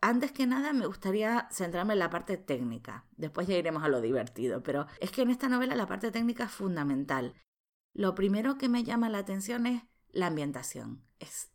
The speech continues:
realmente es sublime. El primer capítulo entero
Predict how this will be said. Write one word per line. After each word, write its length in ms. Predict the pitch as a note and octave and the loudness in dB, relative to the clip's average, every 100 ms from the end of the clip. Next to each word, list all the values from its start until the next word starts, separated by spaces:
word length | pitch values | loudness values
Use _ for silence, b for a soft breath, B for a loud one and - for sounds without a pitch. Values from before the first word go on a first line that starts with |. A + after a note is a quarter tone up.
| _ - | _ -8
realmente 480 | E3 D3+ F3+ A#3 | -4 -2 -2 -4
es 80 | F#3 | -4
sublime. 640 | - E3+ C3+ B2 A#2+ A2+ - b b - | -6 -6 -2 -2 -2 -6 -14 b b 2
El 180 | G3 | 4
primer 380 | F#3+ F#3+ A3 C4+ | 6 4 4 2
capítulo 420 | C4 G3+ G3 F3 | 0 2 2 0
entero 520 | D#3+ D#3+ A3 B3+ D4 | -2 -2 -4 -2 -4